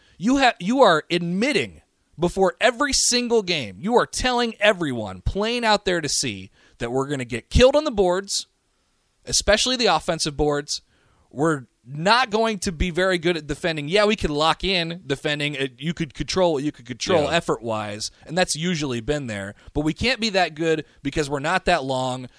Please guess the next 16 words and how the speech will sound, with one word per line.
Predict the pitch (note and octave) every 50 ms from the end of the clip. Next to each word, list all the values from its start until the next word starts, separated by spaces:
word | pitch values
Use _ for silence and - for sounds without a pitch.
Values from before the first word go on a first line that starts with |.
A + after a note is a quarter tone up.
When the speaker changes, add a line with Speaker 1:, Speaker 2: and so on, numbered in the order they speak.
| - -
Speaker 1:
and | - C3
we're | C3 B2
not | B2+ C3 C#3 C3 -
that | D3+ C3 A2+ -
physical. | - A#2+ A2 G2 F#2+ F2+ - - F#2+ F2+ F2+ - _ _ _ _ _ _ _ _ _ _ _ -
And | D#3 D#3+ E3 D#3 D3 D3 C3+ - _ _ _
we, | - C#3 D#3 F3 D#3+ B2+ - _ _ _ -
there's, | D3 E3+ F3 E3 E3 C#3+ -
there's | C#3+ D#3 E3 D#3 B2+ D3
no | F3+ F#3+ G3 F#3 F3
other | E3 D3+ D3+ C#3+
kind | - - D3+ D3 C3+
of | C3 B2 A#2+
gear | A#2+ E3+ G3+ G#3 G3
to | - C#3+
this. | A2 G#2 F#2+